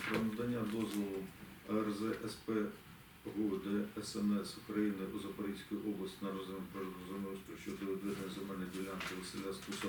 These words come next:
три для розташування пожежного депо. Це Хортицький район, це пожарка, так, Хортицького району?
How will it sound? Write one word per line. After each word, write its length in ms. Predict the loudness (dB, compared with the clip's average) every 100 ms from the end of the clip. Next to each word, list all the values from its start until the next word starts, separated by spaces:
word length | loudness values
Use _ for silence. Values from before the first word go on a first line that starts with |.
| 0
три 140 | -2 -2
для 180 | 0
розташування 680 | -2 -4 -8 -4 0 2 2 0 -2 -8 -10 -4
пожежного 680 | 0 2 2 2 2 4 4 2 0
депо. 300 | 0 0 -2 -2 -2 -10 -16 -18 -18 -14 -4
Це 80 | -2
Хортицький 540 | -2 2 2 4 4 4
район, 340 | 2 -2 -6 -8 -2
це 60 | -2 -2 -4
пожарка, 400 | -2 0 -2 -6 -2
так, 140 | -2 -2 -10
Хортицького 500 | -14 -12 -10 -6 -4
району? 220 | -4 -4